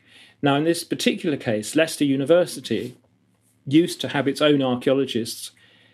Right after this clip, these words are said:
and then they were sort of hived off as a separate commercial unit, but they are still based within the university.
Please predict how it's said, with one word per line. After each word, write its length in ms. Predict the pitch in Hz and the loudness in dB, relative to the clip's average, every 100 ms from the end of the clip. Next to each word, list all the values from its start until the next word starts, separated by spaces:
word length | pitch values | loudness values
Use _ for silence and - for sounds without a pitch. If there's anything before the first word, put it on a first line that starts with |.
| _ 127 | _ 0
and 100 | 127 | 2
then 200 | 156 156 | 2 2
they 120 | 160 | 2
were 280 | 147 139 - _ _ - | 2 0 -4 _ _ -8
sort 140 | - | -4
of 60 | 139 | 0
hived 360 | 165 147 127 160 | 2 2 2 4
off 240 | 135 120 | 4 0
as 100 | 123 | -4
a 80 | 135 | -2
separate 460 | - 151 - - | -2 -2 -2 -6
commercial 400 | - 147 135 - | -2 -2 0 0
unit, 400 | 131 143 123 110 | 2 4 2 0
but 100 | - | -4
they 80 | 131 | -2
are 140 | 143 139 | 0 0
still 280 | - 175 | 2 2
based 400 | 151 147 139 139 | 2 0 0 -2
within 280 | 131 131 131 | -2 2 2
the 80 | 123 | 4
university. 880 | 123 123 123 123 120 - 107 101 | 4 2 2 0 -2 -8 -8 -8